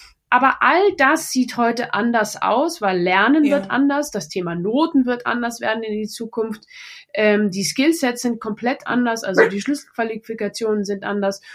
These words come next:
Speaker 1: Und deswegen ist dieses Digitale, kommt in jedes einzelne Schulfach mit rein. Das ändert nichts am Thema des Schulfaches, aber es le-,
Speaker 2: Mhm.
Speaker 1: ändert sich im Sinne, wie wir lernen, was wir beibringen müssen,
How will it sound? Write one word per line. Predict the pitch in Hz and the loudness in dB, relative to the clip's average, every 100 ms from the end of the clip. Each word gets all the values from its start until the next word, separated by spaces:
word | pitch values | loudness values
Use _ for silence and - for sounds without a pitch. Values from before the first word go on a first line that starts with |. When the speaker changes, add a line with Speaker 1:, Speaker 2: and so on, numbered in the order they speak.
| - - | -20 -12
Speaker 1:
Und | - 202 | -10 0
deswegen | 233 294 277 285 269 | 0 0 0 0 0
ist | 233 226 | -2 -6
dieses | 233 220 214 | -8 -8 -8
Digitale, | 214 208 - 220 247 254 | -8 -8 -2 2 2 0
kommt | - 233 226 | -4 -6 -4
in | 226 | -8
jedes | 208 233 311 370 370 - | -2 2 4 4 2 -2
einzelne | - 262 285 - 269 254 | 0 2 2 2 2 2
Schulfach | - - 294 285 - 180 147 | -2 2 2 2 -4 -10 -10
mit | 185 170 151 | -12 -10 -4
rein. | 165 160 - _ - - | -4 -6 -12 _ -20 -14
Das | 180 - | -12 -6
ändert | - 240 277 262 262 | 2 4 6 4 0
nichts | 226 285 294 - - - _ _ - | 2 2 0 -10 -14 -16 _ _ 0
am | 190 175 151 _ | 0 0 -6 _
Thema | - 240 240 202 175 | -2 0 2 2 -2
des | 170 156 | -4 -6
Schulfaches, | - - 240 294 320 - 349 - 415 - - - - | -8 0 4 4 4 -2 -4 -2 -4 -4 -14 -20 -10
aber | - 220 - | -2 0 0
es | 190 - | -2 -2
le-, | 190 196 | -2 -2
Speaker 2:
Mhm. | |
Speaker 1:
ändert | 202 247 294 262 | 2 4 4 0
sich | - 254 - | -2 -4 -4
im | 214 | -4
Sinne, | 196 214 226 214 | -2 -2 -2 -2
wie | 190 226 220 | -4 -4 0
wir | 208 | 0
lernen, | 190 196 240 339 330 | 2 2 2 2 0
was | 208 - 220 | 0 -2 -2
wir | 185 | 0
beibringen | 190 226 320 254 269 269 247 | 2 2 2 0 2 2 2
müssen, | 240 240 240 240 | 2 0 2 2